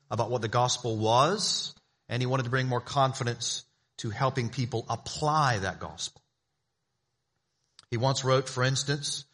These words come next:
to those fearing death, quote, "As you are not afraid to enter your bed to sleep, so do not be afraid to die."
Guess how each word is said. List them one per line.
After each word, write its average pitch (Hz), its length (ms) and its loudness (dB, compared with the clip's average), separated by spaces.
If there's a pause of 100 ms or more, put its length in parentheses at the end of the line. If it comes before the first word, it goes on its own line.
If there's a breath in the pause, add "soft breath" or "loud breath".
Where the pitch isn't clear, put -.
(300 soft breath)
to 127 60 -2
those 127 320 4
fearing 139 360 0
death, 123 580 0
quote, 131 340 2 (680)
"As 117 220 2
you 131 120 2
are 131 60 6
not 139 200 8
afraid 147 420 4
to 143 120 0
enter 147 200 4
your 143 260 4
bed 139 400 6
to 131 80 0
sleep, 143 400 2 (480)
so 127 340 0
do 120 160 -2
not 113 180 0
be 107 120 -2
afraid 98 380 -2
to 98 80 -6
die." - 340 -10